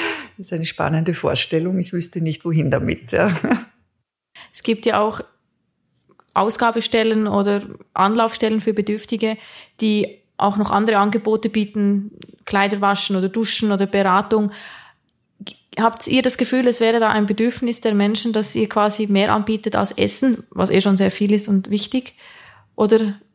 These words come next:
Speaker 2: gibt's da genug Angebote in Wien?
Speaker 1: Von meinem Gefühl aus gibt's genug Angebote. Also wir haben nicht das Gefühl, dass, ähm, da jetzt, oder wir bekommen's nicht mit, es kommen da auch keine, keine Anmerkungen, dass man sich da jetzt wünschen würde,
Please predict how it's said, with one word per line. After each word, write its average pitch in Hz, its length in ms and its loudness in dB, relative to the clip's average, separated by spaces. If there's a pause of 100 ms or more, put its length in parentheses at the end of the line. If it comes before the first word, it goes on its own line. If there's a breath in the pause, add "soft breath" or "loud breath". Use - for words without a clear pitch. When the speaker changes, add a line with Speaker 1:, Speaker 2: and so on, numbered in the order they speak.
(200)
Speaker 2:
gibt's 220 240 -2
da 220 120 2
genug 214 240 2
Angebote 196 460 0
in 190 140 2
Wien? 202 280 0 (1300)
Speaker 1:
Von 180 200 2
meinem 220 380 2
Gefühl 214 380 -4
aus 196 180 -2
gibt's - 280 -10
genug 170 320 0
Angebote. 165 760 -2
Also 165 180 0 (160)
wir 160 360 -4
haben 175 380 -2
nicht 196 600 0
das 143 200 -4
Gefühl, 175 480 -2
dass, 165 280 0
ähm, 151 480 0 (100)
da 151 100 2
jetzt, - 360 -6 (320)
oder 139 180 0
wir 147 100 -2
bekommen's 165 540 2
nicht 147 240 -2
mit, 208 220 -2
es 139 120 -6
kommen 165 280 0
da 107 100 2
auch 143 140 -6
keine, 147 360 -2
keine 151 300 -2
Anmerkungen, 156 720 0
dass 151 180 0
man 156 80 -2
sich 160 160 -6
da 160 100 -2
jetzt 160 200 -6
wünschen 185 400 2
würde, 147 460 2